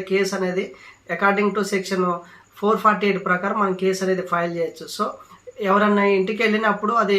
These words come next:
ఎలా వెళ్తున్నాం, ఏంటి, మనం వాళ్ళ మీద ఏమైనా దౌర్జన్యం చేయడానికి వెళ్తున్నాం ఏంటి అనేది తెలుసుకొని వెళ్ళాలి. అలా వెళ్ళకుండా మనం వాళ్ళ ఇంటి మీద పోయి అటాక్ అలా చేసినా కానీ వాళ్ళు మన మీద కేసు అనేది ఫైల్ చేసే అవకాశం ఉంటుంటది. So ఇలాంటి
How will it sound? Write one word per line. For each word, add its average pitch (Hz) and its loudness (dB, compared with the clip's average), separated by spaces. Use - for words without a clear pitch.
ఎలా 196 4
వెళ్తున్నాం, 196 0
ఏంటి, 190 0
మనం 190 4
వాళ్ళ 185 6
మీద 196 2
ఏమైనా 196 2
దౌర్జన్యం 190 0
చేయడానికి 180 0
వెళ్తున్నాం 175 -2
ఏంటి 175 -4
అనేది 170 -6
తెలుసుకొని 180 -4
వెళ్ళాలి. 175 -4
అలా 208 6
వెళ్ళకుండా 226 2
మనం 214 6
వాళ్ళ 196 4
ఇంటి 196 0
మీద 208 2
పోయి 196 2
అటాక్ 190 0
అలా 175 -2
చేసినా 180 -4
కానీ 233 -4
వాళ్ళు 202 2
మన 180 2
మీద 175 -2
కేసు 180 -4
అనేది 170 -8
ఫైల్ 170 -4
చేసే 165 -4
అవకాశం 156 -8
ఉంటుంటది. 156 -10
So 233 0
ఇలాంటి 233 4